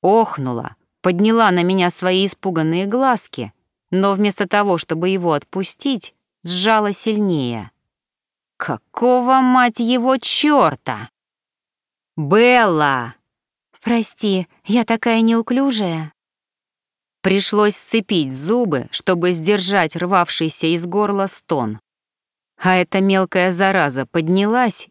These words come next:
и, как ни в чём не бывало, направилась к выходу, виляя задницей так, что у меня чуть не случился перелом глаз. Даже громкий хлопок закрывшейся двери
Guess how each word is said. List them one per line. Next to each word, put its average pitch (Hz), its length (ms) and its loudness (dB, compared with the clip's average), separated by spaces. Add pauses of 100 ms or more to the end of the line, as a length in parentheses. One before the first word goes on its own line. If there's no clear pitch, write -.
и, 190 100 0
как 202 280 0
ни 220 160 2
в - 60 -6
чём 165 320 0
не 151 120 0
бывало, 196 540 0
направилась 226 760 0
к - 100 -6
выходу, 127 580 -4 (480)
виляя 175 640 2
задницей 139 760 -2
так, 208 380 -2 (300)
что - 280 -2
у 196 100 2
меня 208 320 2
чуть 190 220 -4
не 208 140 0
случился 214 680 -2
перелом 196 600 0
глаз. 185 520 -2 (920)
Даже 185 340 0
громкий 214 460 0
хлопок 214 600 0
закрывшейся 156 800 -2
двери 156 580 -2